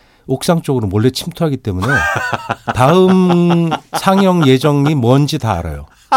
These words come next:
Speaker 1: 왜냐하면 그분들이 이미
Speaker 2: 아, 나 뭔지
Speaker 1: 그리고
Speaker 2: 알아.
Speaker 1: 있거든요.
Speaker 2: 맞아,
Speaker 1: 예.
Speaker 2: 맞아.
Speaker 1: 그래서 상영 예정을 아-, 하나
Speaker 2: 네.
Speaker 1: 정도는 알려주는데
Speaker 2: 네.
Speaker 1: 그 다음 거는 안, 이렇게 고지를 안 해요. 어떻게 될지 모르니까.
Speaker 2: 그렇죠.
Speaker 1: 근데 그 이미 그리고 있는 경우들이 있어요.
Speaker 2: 네, 그렇죠.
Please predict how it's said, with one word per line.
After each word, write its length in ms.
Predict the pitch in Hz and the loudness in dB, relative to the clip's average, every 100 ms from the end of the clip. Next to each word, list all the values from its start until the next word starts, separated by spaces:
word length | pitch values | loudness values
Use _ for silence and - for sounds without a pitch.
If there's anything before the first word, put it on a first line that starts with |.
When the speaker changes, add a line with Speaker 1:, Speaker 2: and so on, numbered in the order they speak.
| - - | -2 0
Speaker 1:
왜냐하면 240 | 131 156 - | 2 2 0
그분들이 380 | 160 185 175 | 0 2 2
이미 80 | 147 | 2
Speaker 2:
아, 40 | 151 | 2
나 80 | |
뭔지 200 | 175 - | 4 4
Speaker 1:
그리고 60 | 185 | 4
Speaker 2:
알아. 160 | 139 135 | 4 2
Speaker 1:
있거든요. 400 | 131 117 110 151 131 | 2 0 -2 -6 -6
Speaker 2:
맞아, 220 | 143 127 101 | -2 0 0
Speaker 1:
예. 40 | |
Speaker 2:
맞아. 360 | 104 92 95 87 _ _ _ - | -2 -4 -10 -16 _ _ _ -10
Speaker 1:
그래서 160 | 170 | -4
상영 340 | 160 196 208 190 | 0 2 4 2
예정을 300 | 151 160 160 | 2 0 -2
아-, 140 | 90 | -4
하나 280 | - 202 226 | -4 0 2
Speaker 2:
네. 40 | 214 | 2
Speaker 1:
정도는 320 | 185 170 139 | 0 -2 -2
알려주는데 760 | 107 127 117 113 110 156 110 80 | 0 -2 -2 -4 -4 -4 -6 -6
Speaker 2:
네. 320 | 98 90 73 - _ _ | -6 -6 -8 -16 _ _
Speaker 1:
그 120 | - | -6
다음 280 | 156 104 143 | -2 0 0
거는 320 | 175 160 165 | 2 0 0
안, 240 | 120 90 104 - | -2 -4 -6 -8
이렇게 260 | 104 - - | -12 -10 -14
고지를 400 | - 120 110 156 | -4 -2 0 0
안 160 | 87 101 | 0 -2
해요. 100 | 92 | -2
어떻게 260 | - 156 | -4 -2
될지 200 | 135 - | -2 -2
모르니까. 640 | 98 98 107 90 - 98 135 | -6 -4 -4 -4 -6 -6 -6
Speaker 2:
그렇죠. 240 | 113 113 139 | -6 -4 -4
Speaker 1:
근데 60 | 123 | 0
그 80 | 147 | 2
이미 180 | 131 135 | 0 0
그리고 360 | 131 156 156 | 2 2 2
있는 180 | 139 120 | 0 0
경우들이 400 | 110 95 90 - | -2 -4 -8 -10
있어요. 300 | 92 - 71 78 | -12 -12 -16 -8
Speaker 2:
네, 220 | 107 104 95 | -4 -4 -4
그렇죠. 500 | 104 95 - 82 | -8 -10 -10 -16